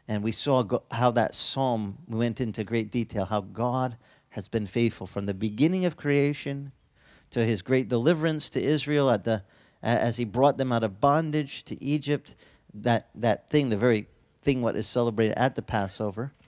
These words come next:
all the way unto, it says, the present, when the Lord supplies how many of our needs?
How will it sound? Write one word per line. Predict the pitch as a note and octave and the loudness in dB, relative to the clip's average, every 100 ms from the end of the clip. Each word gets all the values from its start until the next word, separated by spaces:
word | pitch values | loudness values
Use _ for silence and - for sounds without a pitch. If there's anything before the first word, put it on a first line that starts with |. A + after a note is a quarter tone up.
| - _ _ _ _ _ _ | -20 _ _ _ _ _ _
all | C#3 E3+ | 6 6
the | F3+ | 6
way | E3 E3+ E3 | 6 6 4
unto, | C3+ A#2+ - C#3+ C#3 C#3 C3+ B2+ _ _ _ _ - | 0 -4 -2 2 4 4 2 -2 _ _ _ _ -10
it | A2 | -6
says, | B2+ A#2 G#2 | 2 2 0
the | - G2+ | -8 -10
present, | - - A#2 A2+ F#2+ - _ _ _ _ _ _ _ | -10 -8 -4 -4 -6 -14 _ _ _ _ _ _ _
when | A2+ A2+ | -4 -2
the | G2+ G#2+ | 0 0
Lord | G#2 B2+ C3+ B2 | 0 0 0 -2
supplies | A#2 - A2+ A2 A2 - | -8 -2 0 2 0 -2
how | D3+ F#3 | -2 0
many | F3 C#3 | 0 0
of | A#2 G#2+ | 0 -2
our | G#2+ | -2
needs? | G#2+ A2 A2+ - | -4 -6 -10 -18